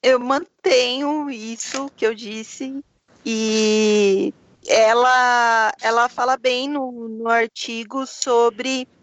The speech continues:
essa, essa questão do, do Carpe Diem ter ficado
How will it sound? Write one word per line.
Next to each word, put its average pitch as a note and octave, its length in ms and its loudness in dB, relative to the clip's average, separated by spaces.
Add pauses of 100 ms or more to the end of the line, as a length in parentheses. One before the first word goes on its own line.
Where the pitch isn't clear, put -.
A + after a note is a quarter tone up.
(200)
essa, A3 1040 0 (500)
essa G#3+ 220 -4
questão A#3 540 0
do, A3+ 340 -2
do G3+ 120 -10
Carpe A#3+ 340 -2
Diem A#3+ 580 -2 (160)
ter A3 240 4
ficado G#3+ 1080 -4